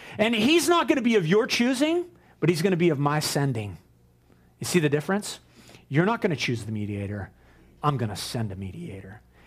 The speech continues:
He said this, Deuteronomy chapter eighteen through seventeen. It's on the screen. "And the Lord said to me, 'They are right in what they have spoken. I will raise up for them a prophet like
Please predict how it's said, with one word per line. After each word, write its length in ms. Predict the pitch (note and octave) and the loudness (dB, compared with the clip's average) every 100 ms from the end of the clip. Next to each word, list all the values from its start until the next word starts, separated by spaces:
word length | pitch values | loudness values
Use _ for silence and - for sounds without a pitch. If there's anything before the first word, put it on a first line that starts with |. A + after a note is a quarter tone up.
| - | -20
He 60 | - | -2
said 140 | G#3 | 0
this, 140 | G#3+ A3 | 0 -2
Deuteronomy 400 | G3+ G#3 G#3+ G3+ | 0 0 2 0
chapter 300 | - F#3 F#3+ | -2 -2 0
eighteen 400 | F#3+ F#3+ G3 D#3 | 0 0 -4 -4
through 160 | - C#3+ | -6 -6
seventeen. 600 | F#3 F#3 E3+ F3+ C3 G2+ - _ | -2 -2 -2 -4 -4 -6 -18 _
It's 80 | |
on 80 | E3 | -4
the 80 | D3+ | -4
screen. 400 | - F#3 E3+ G#2+ - - - - - - | -4 -4 -2 -4 -10 -20 -20 -20 -20 -6
"And 100 | D3+ | 2
the 40 | F3 | 4
Lord 260 | F#3 G3+ | 4 2
said 240 | - B3 C4 | 0 -2 0
to 60 | |
me, 300 | D3 B2 B2+ - _ _ _ _ _ _ _ _ _ _ _ _ _ _ _ _ | 0 -2 -4 -10 _ _ _ _ _ _ _ _ _ _ _ _ _ _ _ _
'They 240 | D#3 F3 | 0 4
are 120 | A#3+ B3 | 4 2
right 340 | C#4 D#4+ A3 | 2 2 2
in 80 | G3 | 2
what 180 | G#3+ A3+ | 2 2
they 100 | B3 | 0
have 120 | A3+ | 0
spoken. 680 | - C4 D4+ D4 B3+ G#3 A#2+ - _ _ _ _ _ - | -2 0 0 -2 -4 -4 -6 -12 _ _ _ _ _ -2
I 140 | G#3+ | 0
will 160 | D#4 F4 | 4 4
raise 300 | D#4 E4 C#4 | 4 2 2
up 200 | D#4+ F4 | 0 0
for 140 | D4+ | -2
them 200 | B3 B3 | 0 2
a 60 | A#3 | 2
prophet 640 | - C4 D#4 E4 B3 F#3 | 0 -2 0 0 -2 -2
like 420 | F#3+ B3 D4+ - | 0 0 0 -6